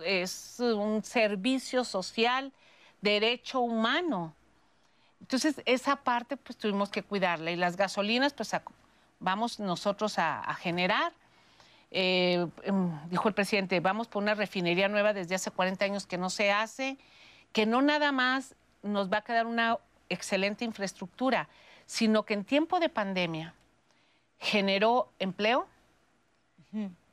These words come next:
Speaker 1: proveeduría. Traemos un contenido nacional del setenta y dos por ciento.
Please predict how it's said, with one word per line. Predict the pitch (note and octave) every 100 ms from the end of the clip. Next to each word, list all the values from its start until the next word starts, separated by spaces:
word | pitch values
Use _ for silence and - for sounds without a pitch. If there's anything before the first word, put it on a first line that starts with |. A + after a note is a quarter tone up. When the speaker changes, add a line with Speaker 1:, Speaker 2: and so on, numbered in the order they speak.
| _
Speaker 1:
proveeduría. | - G#3+ G3+ G3 A3 A#3 D4 F4+ _ -
Traemos | G#3+ A#3+ D#4
un | D4+
contenido | C#4 C#4+ C4 A3+ A3+
nacional | A#3+ G#3+ G3 F#3 G3
del | G3 G#3+
setenta | - - - A3+ - - G#3+ A3 F#3+
y | F3
dos | E3 F#3 F#3+
por | - F#3+
ciento. | - G3 G3 F3+ -